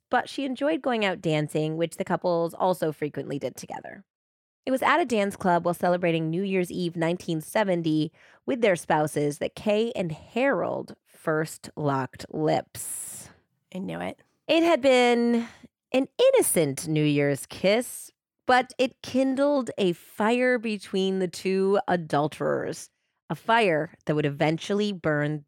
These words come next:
Speaker 1: both of their families to the ground. Not long after the New Year's kiss, Kay invented a reason to call Harold and asked him to pick her up in his car to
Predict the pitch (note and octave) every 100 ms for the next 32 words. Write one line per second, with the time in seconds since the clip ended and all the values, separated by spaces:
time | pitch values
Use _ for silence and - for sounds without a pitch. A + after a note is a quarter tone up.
0 | - F3 E3 D#3 C#3+ C#3 C3 C3+ B2 A#2+
1 | C3 E3 - _ - A#2+ - - G1+ -
2 | - - _ _ _ _ _ - A3 G3+
3 | G3 A#3 B3 B3 G#3+ - E3+ E3 D3 C#3+
4 | - - F#3+ F3+ F3 - - - A#3 G#3+
5 | F3 G3 C4 C#4 A3+ F#3 E3+ F3 F3+ -
6 | D#3 D3 E3+ G3+ F#3+ F3+ - F3 F3 F#3
7 | G3 - - F#3 F3 F3 - E3 D#3+ -
8 | B3+ - - _ - G3 E3 D#3+ - D#3+
9 | D#3 - D#3 D3+ D3 - D3+ D3 C#3+